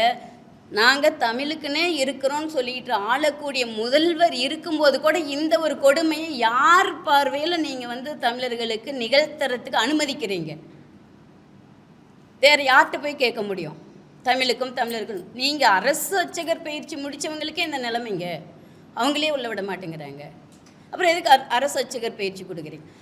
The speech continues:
அப்ப இதுக்கு என்ன காரணம்னு பார்த்தா, அரசு அர்ச்சகர் பயிற்சி கொடுக்குற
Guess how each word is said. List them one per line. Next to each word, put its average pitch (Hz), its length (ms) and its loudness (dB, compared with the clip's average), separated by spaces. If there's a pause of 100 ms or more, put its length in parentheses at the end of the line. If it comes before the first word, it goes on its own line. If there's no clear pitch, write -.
(120)
அப்ப - 180 2 (220)
இதுக்கு 285 240 -2
என்ன 302 100 2 (100)
காரணம்னு 262 460 4
பார்த்தா, 190 320 -2 (240)
அரசு 302 380 2
அர்ச்சகர் 285 520 0
பயிற்சி 254 340 -4 (220)
கொடுக்குற 302 460 2